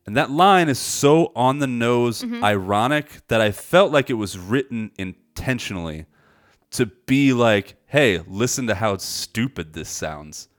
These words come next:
Speaker 1: Maybe not because it's the forties. Maybe the prevailing thought. Maybe
Speaker 2: I don't
Speaker 1: the,
Speaker 2: know, maybe.
Speaker 1: maybe this was serious, and they were
Speaker 2: Yeah.
Speaker 1: like, "No, it, it is like that." But when you think about that line and how ridiculous it is, it's interesting, and it's like, was this movie, like, was this movie anti-religion,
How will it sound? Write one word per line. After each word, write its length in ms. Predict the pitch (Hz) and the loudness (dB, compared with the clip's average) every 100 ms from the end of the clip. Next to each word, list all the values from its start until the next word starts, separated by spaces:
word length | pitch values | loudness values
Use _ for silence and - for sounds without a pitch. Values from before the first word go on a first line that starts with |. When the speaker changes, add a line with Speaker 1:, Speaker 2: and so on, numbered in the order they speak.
| _ _ - | _ _ -2
Speaker 1:
Maybe 240 | 147 220 | 0 2
not 300 | 139 131 147 | 4 4 4
because 200 | 120 123 | 0 -4
it's 100 | 104 | -6
the 60 | 92 | -10
forties. 500 | - 104 117 127 110 | -4 -2 0 -2 -4
Maybe 160 | 101 | -4
the 80 | 98 | -4
prevailing 440 | 95 104 95 92 92 | -4 -2 0 -2 -4
thought. 300 | - 92 98 | -2 0 0
Maybe 120 | 101 | 0
Speaker 2:
I 20 | |
don't 120 | 415 | 0
Speaker 1:
the, 60 | 480 | 0
Speaker 2:
know, 120 | 508 | -2
maybe. 340 | 359 330 427 415 | -2 -2 0 4
Speaker 1:
maybe 160 | 143 | 4
this 200 | 143 135 | 2 -2
was 320 | 101 110 135 135 | 0 2 2 0
serious, 480 | 165 160 160 156 | -2 0 0 -2
and 100 | 117 | -2
they 60 | 107 | -2
were 80 | 104 | 0
Speaker 2:
Yeah. 60 | |
Speaker 1:
like, 140 | 98 92 | 0 0
"No, 180 | 185 101 | -2 0
it, 160 | 90 104 | -2 -2
it 120 | 110 | 0
is 180 | 170 156 | 0 0
like 160 | 85 78 | -6 -4
that." 280 | 82 73 _ _ _ | -6 -6 _ _ _
But 140 | - 107 | -2 2
when 160 | 127 | 2
you 140 | 147 208 | 2 -2
think 260 | - 240 | -2 -2
about 220 | 208 180 156 | 2 2 4
that 180 | 123 | 2
line 320 | 104 131 123 104 | 2 2 2 0
and 80 | |
how 120 | 101 107 | -2 -2
ridiculous 680 | 90 85 113 127 98 82 | -4 -4 -4 -4 -4 -6
it 80 | 90 | -6
is, 360 | 85 78 80 - _ _ _ _ _ | -6 -6 -10 -20 _ _ _ _ _
it's 200 | 123 - - | -4 -4 -4
interesting, 400 | 214 - 127 120 | -4 -4 -6 -4
and 80 | 101 | -6
it's 140 | - | -4
like, 160 | 107 - | -6 -4
was 220 | 104 - | -10 -8
this 180 | 240 - | -12 -14
movie, 400 | 127 90 135 220 220 _ | -14 -10 -8 -8 -10 _
like, 320 | 98 92 _ _ _ _ _ _ | -8 -8 _ _ _ _ _ _
was 100 | - | -10
this 80 | 90 | -6
movie 240 | 156 220 156 | -2 0 0
anti-religion, 880 | 143 160 156 131 127 180 214 233 | 0 0 0 2 0 -2 -6 -6